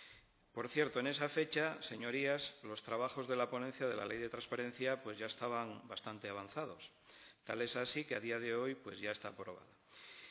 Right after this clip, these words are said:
Yo no voy a ahondar, eh, en lo ya claramente manifestado por el consejero,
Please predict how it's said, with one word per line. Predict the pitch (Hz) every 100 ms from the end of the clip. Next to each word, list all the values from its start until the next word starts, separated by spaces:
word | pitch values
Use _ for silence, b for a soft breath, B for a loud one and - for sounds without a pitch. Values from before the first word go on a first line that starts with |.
| B B
Yo | - 135
no | 151
voy | 160
a | 151
ahondar, | 147 139 147 147 123
eh, | 127 123 120 117 113 -
en | 110 117
lo | 113
ya | 123 127
claramente | 127 123 123 127 123
manifestado | 117 113 117 110 123 117
por | 117 107
el | 104
consejero, | 107 120 - 151 107